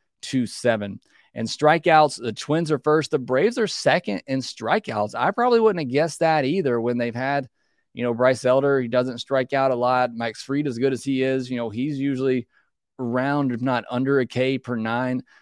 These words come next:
It's really a lot of Strider. Uh, and I really didn't think the bullpen was racking up as many strikeouts as they are as well. But the Braves, second in all of baseball in strikeouts.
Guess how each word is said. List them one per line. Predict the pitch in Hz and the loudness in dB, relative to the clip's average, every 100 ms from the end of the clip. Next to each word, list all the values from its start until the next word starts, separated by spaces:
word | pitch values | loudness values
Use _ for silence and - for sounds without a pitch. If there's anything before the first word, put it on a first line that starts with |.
| _ _ | _ _
It's | 170 | 2
really | 208 185 | 6 6
a | |
lot | 180 180 | 8 6
of | 151 | 4
Strider. | - 165 165 175 175 151 _ _ _ | 0 2 4 4 0 -4 _ _ _
Uh, | 120 127 | -2 2
and | 131 | 2
I | 131 | 2
really | 185 202 | 4 4
didn't | 170 | 4
think | 175 | 0
the | 165 | -2
bullpen | 131 165 160 120 104 - | 0 0 2 -2 -4 -12
was | 120 117 | -10 0
racking | 127 113 | 0 2
up | 123 | -2
as | 117 123 | -2 -2
many | 123 | -4
strikeouts | 113 127 117 120 113 117 | -2 -2 0 0 0 -2
as | 113 | -2
they | 110 | -2
are | 117 117 | 0 0
as | 110 120 | 0 2
well. | 143 127 117 | 4 4 2
But | 110 | -2
the | |
Braves, | 110 135 139 120 - - | 2 4 4 2 -2 -12
second | - 147 208 185 | -2 -2 0 -2
in | |
all | 170 156 | 0 2
of | |
baseball | 123 143 - 123 | 2 0 2 2
in | 110 | 2
strikeouts. | - 123 127 127 120 113 - | -2 -2 -2 0 0 0 -4